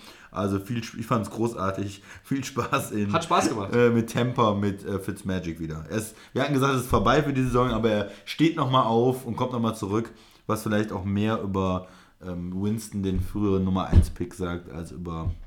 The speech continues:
Speaker 1: ähm, Fitzmagic dann wirklich. Ja.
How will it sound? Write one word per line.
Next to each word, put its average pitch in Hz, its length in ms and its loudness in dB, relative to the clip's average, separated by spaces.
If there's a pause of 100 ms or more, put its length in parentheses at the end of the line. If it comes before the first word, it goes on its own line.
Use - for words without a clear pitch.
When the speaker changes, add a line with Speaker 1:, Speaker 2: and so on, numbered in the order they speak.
(280)
Speaker 1:
ähm, 78 380 -8 (240)
Fitzmagic 90 600 -6
dann 80 200 -10
wirklich. 78 360 -14 (960)
Ja. 120 340 2